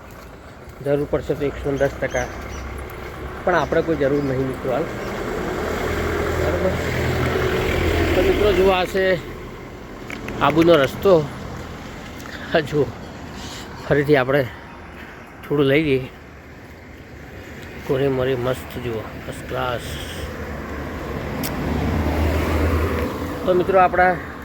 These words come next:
સફર વ્લોગને ચેનલને લાઈક, શેર, કોમેન્ટ, સબસ્ક્રાઈબ કરજો મિત્રો. છે કે મિત્રો, ફરવા તો મળે પણ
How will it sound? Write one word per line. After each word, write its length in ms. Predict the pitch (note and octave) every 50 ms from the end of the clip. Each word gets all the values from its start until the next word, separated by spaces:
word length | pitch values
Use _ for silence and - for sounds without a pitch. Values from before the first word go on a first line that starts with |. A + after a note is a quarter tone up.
| - - - - - - - - - - - - - - - - - -
સફર 240 | D3+ C#3+ - F3+ D#3+
વ્લોગને 400 | D#3 D#3 D#3 D3 D3+ D#3 D#3+ D#3+ C#3+ A#2+ - - - - - - - - - - - - - - - - - - - - - - - -
ચેનલને 360 | - C#3+ C#3 C#3+ D3 D3+ D3+ D3 C#3+ C#3
લાઈક, 200 | C#3 C#3+ C#3+ C#3 -
શેર, 140 | - C#3 C#3
કોમેન્ટ, 380 | - - C3 B2 C3 C3+ C3 -
સબસ્ક્રાઈબ 360 | B2+ A#2+ - - C#3 C#3 C3
કરજો 240 | - A#2+ A#2+ C3 D#3
મિત્રો. 280 | D3 C3+ B2 - C#3 C#3 - - - - - - - - - - - - - - - - - - - - - - - - - - - - - - - - - - - - - - - - _ _ _ - - - - - - - - - - -
છે 80 | - D3
કે 100 | - D#3+
મિત્રો, 380 | D3+ C#3+ C#3 C3 - - D3+
ફરવા 340 | C#3 - C3+ C3 C3 C#3 C#3
તો 80 | C#3+ C#3
મળે 220 | C3+ C3 C3 D3
પણ 240 | C3+ C#3+ C3 C3 A#2